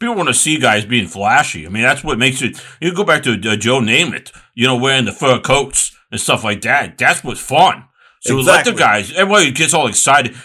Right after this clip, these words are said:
Speaker 1: The only reason people watch draft night, uh, is to actually watch it. You can look, look at your phone and see who the picks are going. You don't need commentary by some guy that looks like Dracula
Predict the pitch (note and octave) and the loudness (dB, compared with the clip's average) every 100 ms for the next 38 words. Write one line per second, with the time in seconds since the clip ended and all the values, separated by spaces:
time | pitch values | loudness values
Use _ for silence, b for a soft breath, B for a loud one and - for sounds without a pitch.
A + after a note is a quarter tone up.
0 | B G#3+ C#4 A3+ B2+ C3 D3+ A#2+ F#2+ D#3 | B -4 2 2 2 0 0 0 -2 -4
1 | B2 A2+ A2+ A2+ - G#2 A#2 B2 C#3 C#3+ | -2 -2 2 2 0 -4 2 2 2 0
2 | C#3+ - _ b b b b G#2+ C3 B2 | 0 -4 _ b b b b -2 4 4
3 | A#2 A#2+ A#2+ D3+ C#3 B2+ G#2+ F2+ A2 D3+ | 4 0 -2 2 0 0 -6 -4 2 4
4 | D#3 - E2+ B2 D#3 D3+ C3 E3 D3+ C3 | 2 -4 -10 -12 -8 -4 -2 -2 -2 -2
5 | D#3+ D3 A#2 E2 B2+ C#3 G#2 - A#2+ A2+ | 0 -2 -4 -6 -2 -2 -2 -2 -2 -2
6 | F2 - B2+ B2+ E2 D#2 D2+ _ b b | 0 2 2 0 -14 -16 -20 _ b b
7 | b b A2+ E3 C#3+ F2 - A#2+ A2+ G2+ | b b -4 -2 -2 -4 -2 0 0 -2
8 | G2+ F#2+ F#2+ F2+ F2+ - G2+ G#2 G2 A2+ | -4 -6 -6 -8 -8 -8 -4 -4 -4 -6
9 | - E2 G#2+ A2 A#2 G2 F2+ E2+ | -6 -8 -2 0 0 0 -8 -10